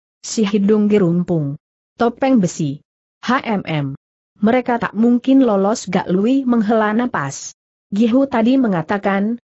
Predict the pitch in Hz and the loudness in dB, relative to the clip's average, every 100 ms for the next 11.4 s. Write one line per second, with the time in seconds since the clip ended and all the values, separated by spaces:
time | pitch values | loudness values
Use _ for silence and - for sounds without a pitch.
0 | - 180 170 175 180 165 - - 220 233 | -4 -4 -2 -2 0 -2 -6 -2 0 2
1 | 277 277 214 220 214 190 190 185 269 262 | 0 0 -2 0 0 2 0 0 -4 -2
2 | 220 208 196 185 196 220 262 220 208 233 | 0 0 2 0 0 2 2 2 0 -2
3 | 220 196 196 180 - - 202 294 277 240 | 0 0 0 0 -4 -6 -2 2 2 2
4 | - 233 220 202 185 170 165 180 214 214 | 0 -2 2 2 2 0 -2 -2 -2 -2
5 | 226 196 180 180 220 214 196 180 - 226 | 0 0 0 0 -2 -2 -2 -2 -2 -4
6 | - 165 160 208 196 - 208 151 147 - | -2 -2 0 0 0 -2 -4 -4 -8 -18
7 | _ _ - 190 196 254 302 220 220 196 | _ _ -4 0 2 0 0 -2 -2 -2
8 | 196 208 214 214 - 170 165 170 170 175 | 0 0 -2 -4 -6 -4 -4 -2 -4 -4
9 | 175 208 - 254 254 - 196 190 214 220 | -6 -6 -4 -4 -4 -6 -4 0 0 0
10 | 233 294 - _ _ _ 226 208 208 190 | -2 -4 -8 _ _ _ -2 0 2 0
11 | 190 254 240 240 | -2 0 0 -2